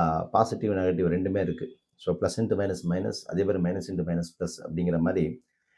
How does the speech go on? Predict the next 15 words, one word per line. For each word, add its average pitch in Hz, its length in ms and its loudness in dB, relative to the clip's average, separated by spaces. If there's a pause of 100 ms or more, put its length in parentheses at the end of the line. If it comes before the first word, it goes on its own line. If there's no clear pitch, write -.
(120)
இது 92 200 4
ரெண்டு 117 240 8
விதத்திலுமே 110 520 6
செய்-, 90 280 -2
செயல்படக்கூடிய 87 640 -2
அமைப்பு. 80 340 -6 (400)
So 90 140 -4
நல்ல 98 260 6
ஸ்தானத்தில் 110 460 2
அமர்ந்தால் 98 460 2 (100)
நல்-, 92 340 0
நற்பலன்களையும், 85 720 -2 (500)
பாதக 104 280 6
ஸ்தானத்தில் 101 480 0
அமர்ந்தால் 90 420 2